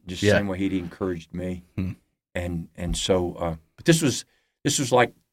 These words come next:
Speaker 1: three weeks before I'm going to Auburn.
Speaker 2: Gotcha.
Speaker 1: And, um, I just said, "God, I've got a lot of bad habits in my life."
Speaker 2: Hmm.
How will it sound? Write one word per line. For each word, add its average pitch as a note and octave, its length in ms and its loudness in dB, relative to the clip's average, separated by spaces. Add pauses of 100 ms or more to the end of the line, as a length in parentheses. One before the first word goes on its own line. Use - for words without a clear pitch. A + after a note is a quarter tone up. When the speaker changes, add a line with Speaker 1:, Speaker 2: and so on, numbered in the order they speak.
Speaker 1:
three A#2+ 180 6
weeks B2+ 260 2
before F#2 220 -4
I'm F#2 100 2
going F2 200 -2
to D2+ 60 -2
Auburn. D#2+ 360 -4 (100)
Speaker 2:
Gotcha. F2 320 -2 (1040)
Speaker 1:
And, E2+ 340 2 (420)
um, E2 320 0 (320)
I F2 80 -2
just F#2 180 -6
said, E2+ 160 -4
"God, G2+ 220 2
I've A2 100 -2
got - 80 0
a D#2+ 80 0
lot E2 260 -2
of D#2 80 -4
bad C#2+ 200 -6
habits C#2 320 -10
in - 60 -18
my B1+ 100 -14
life." B1 320 -20 (160)
Speaker 2:
Hmm. F#2+ 120 -2